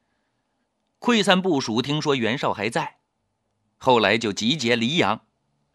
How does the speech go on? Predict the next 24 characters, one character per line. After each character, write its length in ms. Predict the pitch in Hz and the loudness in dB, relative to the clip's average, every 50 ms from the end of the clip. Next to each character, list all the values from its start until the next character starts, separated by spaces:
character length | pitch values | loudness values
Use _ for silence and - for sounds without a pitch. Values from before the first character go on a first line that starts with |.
| - - - | -14 -4 2
袁 220 | 151 170 175 214 254 | 6 6 8 8 6
绍 180 | - 175 110 | 2 0 0
安 260 | - 127 151 160 156 | 0 -2 -4 -4 -4
危 180 | 151 151 151 151 | -4 -2 -4 -2
刚 300 | - - 175 202 220 220 | -2 -2 -2 0 0 2
刚 180 | - 151 160 156 | 2 2 2 2
无 180 | 110 107 135 | 0 0 0
虑， 300 | 165 202 180 127 - _ _ _ _ _ _ _ _ _ _ _ _ _ _ _ _ _ _ - - - - | 0 2 0 0 -2 _ _ _ _ _ _ _ _ _ _ _ _ _ _ _ _ _ _ -18 -16 -6 0
就 100 | 277 294 | 0 2
又 240 | 277 349 339 262 196 | 2 2 2 2 2
对 160 | 208 202 160 | 4 4 4
回 240 | 143 - 143 170 226 | 4 2 -2 -2 0
到 140 | 240 208 214 | 2 0 0
邺 260 | 240 277 233 131 113 | 0 2 2 2 2
城 240 | - - 113 160 190 | 2 0 -2 -2 -2
修 360 | - - - 262 262 285 254 | -4 -4 -4 -4 -4 -2 -2
建 200 | 233 175 120 117 | 0 0 0 0
田 300 | - - 143 175 220 226 | 0 -2 -2 0 0 0
丰 240 | - 240 269 294 269 | 0 0 0 0 -2
发 240 | - 120 101 110 | 0 0 0 0
起 100 | - 117 | -2 -4
愁 220 | 107 - - 85 92 | -4 -4 -6 -6 -6
来 120 | 107 98 | -6 -6
了。 180 | 87 - - | -6 -8 -12